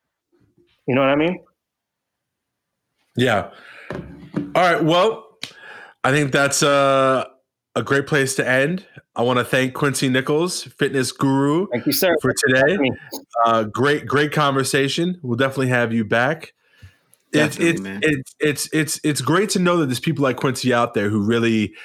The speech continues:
Speaker 2: take pride in what they do and really give you an expertise when you do that. So, Quincy, just before we go, where can we find you?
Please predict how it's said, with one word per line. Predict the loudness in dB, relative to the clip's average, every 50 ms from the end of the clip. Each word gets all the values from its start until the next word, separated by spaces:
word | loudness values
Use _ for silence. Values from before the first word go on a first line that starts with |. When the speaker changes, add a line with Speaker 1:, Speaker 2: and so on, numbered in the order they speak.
| -20 _
Speaker 2:
take | -4 -4 -4 -4 -2
pride | 0 0 2 2 2
in | 2 2
what | 0 0 0
they | 0 0
do | 0 2 2 2 2
and | 2 2 0
really | 0 0 0
give | -2 -2 -2 0
you | 0 0
an | 0 -2
expertise | -4 -4 -2 -4 -4 -2 0 -2 -2 -2 -2 -2
when | -2 -2
you | 0 0
do | 0 0
that. | -2 -2
So, | -2 -4
Quincy, | -2 -2 -2 -2 -2 -2
just | -2 -4 -2 -2
before | -4 -2 0 0
we | 0 0 0
go, | 0 0 0 0 -2 -4 -14 -14 -8 -4
where | -2 -2 0
can | 0 0
we | 0 0
find | 0 0 2 2 2 2 0
you? | -2 -2 -4